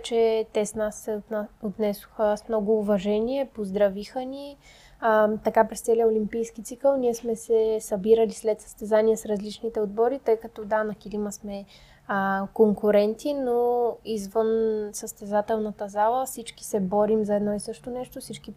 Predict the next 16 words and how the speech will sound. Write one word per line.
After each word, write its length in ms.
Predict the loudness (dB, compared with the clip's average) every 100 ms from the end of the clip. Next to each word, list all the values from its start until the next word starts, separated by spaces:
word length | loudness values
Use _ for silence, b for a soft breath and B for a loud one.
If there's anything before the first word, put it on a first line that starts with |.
| -6
преживяваме 640 | -6 -6 -2 2 2 0
тежките 460 | -4 -8 -8 -14 -10
тренировки 600 | -4 -2 0 -2 -4 -10
и 100 | -6
тежките 420 | -6 -8 -6 -4
моменти 640 | -4 -4 -4 -6 -8 -10 -10 B B B
и 80 | -4
смятам, 440 | 2 2 2 -4
че 260 | 2 4 4
дори 300 | 2 4 4
различните 520 | 4 -2 -6 -8 -4
националности 800 | -4 -4 -6 -4 -4 -6 -10 -8
трябва 200 | 0 0
да 80 | -2
се 140 | -12
подкрепяме. 760 | -18 -14 -6 -4 -4 -6 -8